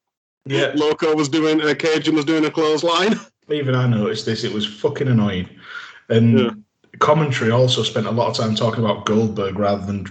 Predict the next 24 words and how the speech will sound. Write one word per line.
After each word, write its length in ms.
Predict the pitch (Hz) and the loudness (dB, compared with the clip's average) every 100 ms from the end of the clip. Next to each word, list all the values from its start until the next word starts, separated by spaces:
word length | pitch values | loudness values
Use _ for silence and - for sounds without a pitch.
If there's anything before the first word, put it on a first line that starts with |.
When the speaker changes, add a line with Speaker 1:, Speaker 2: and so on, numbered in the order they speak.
| - | -2
Speaker 1:
putting 240 | 107 110 | 0 2
over 220 | 104 95 | 2 0
what 180 | 98 95 | -2 -2
was 120 | 101 | -2
going 240 | 104 104 101 | -2 -2 -2
on 120 | 101 | -2
in 80 | 101 | -2
the 80 | 95 | 0
ring. 320 | 110 131 - - - - - | 2 2 -2 -14 -18 -18 -6
'Cause 160 | 135 | 0
this 160 | 202 202 | 2 2
was 120 | 165 | 2
a, 220 | 135 120 | 0 -2
a, 520 | 143 - - _ _ - | -4 -8 -16 _ _ -6
a 40 | |
fine 360 | - 120 160 117 | -2 0 2 0
match. 260 | 104 - | -2 -6
It 80 | - | -8
was 120 | 110 | -6
perfectly 380 | - 127 113 113 | -4 -2 0 -2
serviceable 600 | - 113 107 107 104 104 | 0 2 4 2 0 0
T 220 | - 110 | 0 2
V 180 | 104 104 | 4 2
match. 360 | 95 82 - | 0 -2 -6